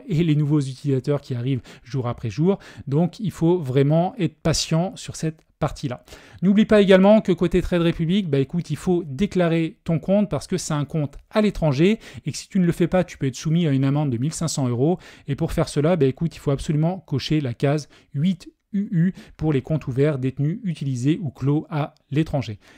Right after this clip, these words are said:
Et enfin, le onzième avantage, bah, c'est tout simplement, et j'en ai parlé tout à l'heure,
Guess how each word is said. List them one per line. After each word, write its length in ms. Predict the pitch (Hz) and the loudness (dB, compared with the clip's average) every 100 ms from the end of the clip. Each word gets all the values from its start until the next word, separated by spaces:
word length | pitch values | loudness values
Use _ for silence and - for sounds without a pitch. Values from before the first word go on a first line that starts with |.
| - | -6
Et 80 | 220 | 2
enfin, 460 | 214 208 - 214 185 | 4 4 4 4 4
le 440 | 160 202 220 196 254 | 4 4 4 0 0
onzième 580 | 208 180 185 202 180 - | 0 2 4 4 2 -2
avantage, 640 | 202 190 180 185 190 196 160 | 0 2 2 4 4 4 2
bah, 120 | 156 | -2
c'est 140 | - | -2
tout 120 | 147 - | -10 -6
simplement, 440 | 170 143 160 170 | -4 -2 0 0
et 40 | |
j'en 140 | 147 143 | -2 -2
ai 80 | 143 | -2
parlé 260 | 139 127 | -2 -2
tout 160 | - 170 | -4 -4
à 100 | 156 | 2
l'heure, 240 | 143 165 | 4 4